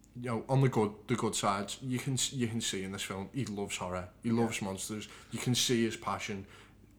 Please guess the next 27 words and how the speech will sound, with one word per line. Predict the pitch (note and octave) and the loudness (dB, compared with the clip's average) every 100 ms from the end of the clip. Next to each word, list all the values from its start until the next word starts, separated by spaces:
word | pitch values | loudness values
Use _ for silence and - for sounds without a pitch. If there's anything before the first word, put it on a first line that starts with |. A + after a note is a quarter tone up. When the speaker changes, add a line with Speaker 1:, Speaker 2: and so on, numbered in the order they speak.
| - - C#3 | -18 -6 -4
Speaker 1:
It's | - | -4
brilliant. | - A#2 G#2 G#2 G#2 - - - - - - | 2 4 4 2 -2 -6 -16 -20 -20 -18 -2
Speaker 2:
Every | - A#2 | 4 6
Speaker 1:
In | A2+ | 8
that | G#2 | 6
Speaker 2:
horror | A#2+ | 6
director | A#2 A#2+ A#2 A2 - | 2 0 0 -2 -4
does | A#2 A#2+ A2 | -8 -6 -4
have | G#2+ G#2 | -6 -4
one, | A2+ G#2+ G#2+ | -4 -4 -2
Speaker 1:
Yeah. | A2 F2 - - - | -2 -4 -12 -20 -12
Speaker 2:
you | B2 | -6
know, | G#2 G#2 | -6 -6
disappointing | A2 - G#2+ A2 G#2+ G2+ G2+ | -8 -8 -8 -4 -4 -6 -12
film. | - A2 A2 | -8 -8 -6
You | A2+ | -6
know, | A2 | -6
maybe | A#2 A2+ A#2 | -4 -4 -4
this | A2 G#2+ | -6 -6
is | A#2+ A#2+ | -8 -6
his | A2+ A#2+ | -6 -4
one, | B2+ C3+ | -2 -2
but | C3 B2 - - A2 | -2 -4 -6 -10 -8
Speaker 1:
My | G#2 | -4
Soul | - G#2 G#2 | -2 -4 -4
to | A2+ | -8
Take, | A2 G#2+ | -8 -8